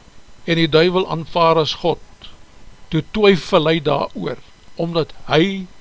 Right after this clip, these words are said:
toe skielik dink aan hierdie man wat met hom kom praat het.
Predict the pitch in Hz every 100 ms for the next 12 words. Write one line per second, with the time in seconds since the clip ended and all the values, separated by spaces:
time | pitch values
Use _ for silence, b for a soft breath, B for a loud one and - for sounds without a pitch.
0 | - b b b b b - 240 220 -
1 | - 233 214 196 147 196 190 - 170 160
2 | 180 170 147 170 165 165 - 156 170 147
3 | - 143 - 147 139 135 - - - -